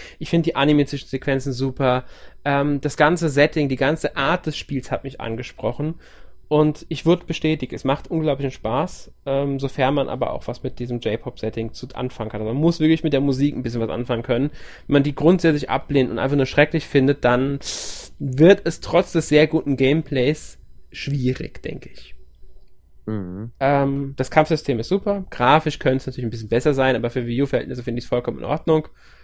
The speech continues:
Speaker 2: Ja.
Speaker 1: Ähm, was gibt's auch noch zu sagen? Äh, tolle Gamepad-Einbindung, wir haben's ja schon alles erzählt. Also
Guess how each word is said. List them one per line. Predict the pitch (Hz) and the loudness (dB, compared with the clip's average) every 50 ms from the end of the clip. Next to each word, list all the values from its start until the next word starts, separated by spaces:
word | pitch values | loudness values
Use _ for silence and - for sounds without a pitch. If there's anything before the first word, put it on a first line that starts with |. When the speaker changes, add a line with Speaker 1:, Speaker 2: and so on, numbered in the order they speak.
| - - - - - - - - - - - - | -20 -20 -20 -20 -20 -20 -20 -20 -20 -20 -16 -12
Speaker 2:
Ja. | - 92 82 - - - - - - - | -10 -10 -10 -10 -14 -20 -20 -20 -4 2
Speaker 1:
Ähm, | 147 147 143 139 139 139 139 139 131 - - - - - - - - - - - - - - - - | 4 4 4 4 4 2 -2 -4 -6 -8 -14 -18 -20 -20 -20 -20 -20 -20 -20 -20 -20 -20 -20 -14 -12
was | - 120 - | -10 -6 -4
gibt's | - 139 - 131 | -4 -2 -2 0
auch | 139 | 0
noch | 151 151 | 0 -2
zu | - - 143 | -4 -4 -4
sagen? | 143 143 139 143 139 143 135 | 0 0 0 0 0 -2 -2
Äh, | 127 120 107 117 113 92 - - 123 - - - - - - - - - - - - - - - - - - - - - - - - - - - - | -4 -4 -4 -6 -8 -8 -10 -14 -16 -16 -18 -20 -20 -20 -20 -20 -20 -20 -20 -20 -20 -20 -20 -20 -20 -20 -20 -20 -20 -20 -20 -20 -20 -20 -20 -14 -6
tolle | - 151 147 139 135 | -2 0 0 0 2
Gamepad-Einbindung, | 131 127 139 143 - 131 - 143 143 139 143 147 139 | 0 0 0 0 -2 -4 -4 -4 -2 -2 -2 0 0
wir | 135 127 | 0 0
haben's | 135 135 | -2 -2
ja | 147 135 | -4 -6
schon | - 120 | -4 -4
alles | 101 139 147 139 | -2 -2 -2 -4
erzählt. | - - - - 143 143 143 139 | -6 -10 -8 -2 -2 0 0 -2
Also | 131 123 131 131 127 123 - | -2 0 2 2 2 0 -2